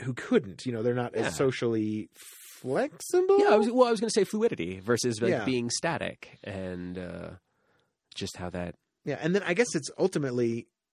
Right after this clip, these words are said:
Speaker 1: you know, depending on how you feel, it goes back to that, you know, do you like yourself? Like, how comfortable you can be in those other situations.
Speaker 2: Right.
Speaker 1: Like, in a different type of social situation. Like, there's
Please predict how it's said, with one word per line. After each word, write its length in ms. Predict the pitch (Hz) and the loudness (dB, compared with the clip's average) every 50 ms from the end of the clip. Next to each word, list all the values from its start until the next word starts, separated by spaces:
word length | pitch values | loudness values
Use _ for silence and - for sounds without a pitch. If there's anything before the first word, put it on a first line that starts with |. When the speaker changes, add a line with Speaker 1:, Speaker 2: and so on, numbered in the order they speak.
| _ _ _ - | _ _ _ -8
Speaker 1:
you 100 | 123 131 | -6 -6
know, 180 | 120 110 101 87 | -4 -4 -8 -10
depending 440 | 117 120 135 131 - 175 165 156 143 | -10 -10 -8 -2 -2 -2 0 0 -2
on 180 | 131 127 127 - | -2 -2 -4 -6
how 200 | - - 135 135 | -6 -4 -2 0
you 140 | 135 131 120 | 0 0 -2
feel, 360 | - - 139 131 120 117 - _ - - - - _ - | -2 -2 0 0 0 0 -2 _ -14 -20 -20 -20 _ -6
it 160 | - 147 147 139 | -2 -2 0 2
goes 160 | 151 139 123 | 0 0 2
back 180 | 131 131 131 - | 0 0 0 0
to 80 | 127 | -4
that, 140 | 120 117 - _ _ | -6 -6 -6 _ _
you 140 | 123 117 110 | -10 -10 -10
know, 60 | 95 | -8
do 140 | 90 98 123 | -6 -6 -4
you 120 | 127 127 | -2 -2
like 260 | 113 110 113 113 - - | -2 -2 -4 -6 -8 -10
yourself? 600 | 92 - - - 147 104 82 - - - - _ _ _ _ _ _ _ _ _ _ _ _ _ _ _ _ _ _ _ _ _ _ _ _ - | -12 -10 -6 -4 -4 -4 -4 -8 -12 -20 -20 _ _ _ _ _ _ _ _ _ _ _ _ _ _ _ _ _ _ _ _ _ _ _ _ -6
Like, 320 | 113 110 107 95 - - _ _ _ _ | -4 -4 -4 -6 -10 -18 _ _ _ _
how 180 | - - 131 120 | -8 -4 -4 -4
comfortable 480 | - - - 143 135 - 131 113 117 117 | -4 -4 -4 -4 -4 -4 -2 -2 0 0
you 120 | 110 110 | -2 -2
can 160 | - 120 104 101 | -6 -8 -8 -4
be 200 | 120 120 113 104 | -4 -2 -2 -4
in 80 | 95 | -6
those 240 | 98 95 95 98 113 _ - | -8 -10 -12 -12 -16 _ -12
other 200 | 104 101 107 104 | -10 -8 -8 -8
situations. 760 | - - 104 - - 92 107 135 135 - - 95 82 78 - 95 90 95 | -8 -10 -12 -10 -8 -6 -4 -2 -4 -4 -6 -10 -14 -14 -12 -6 -2 -2
Speaker 2:
Right. 340 | 95 127 170 127 82 82 - - | 0 0 0 -2 -4 -8 -8 -8
Speaker 1:
Like, 240 | 107 107 98 - _ - | -8 -8 -8 -10 _ -10
in 120 | 110 104 | -10 -10
a 60 | 92 87 | -10 -12
different 480 | 85 113 117 - - 101 98 - - | -6 -6 -6 -6 -6 -14 -14 -14 -10
type 200 | - 107 95 - | -10 -10 -10 -8
of 60 | 95 - | -10 -8
social 300 | - 104 101 - 101 92 | -8 -8 -8 -8 -10 -12
situation. 480 | - - - - - 82 80 - 85 | -12 -14 -18 -16 -14 -14 -14 -12 -8
Like, 120 | 117 123 123 | -8 -2 0
there's 280 | 160 151 135 - - | 0 0 0 -2 -10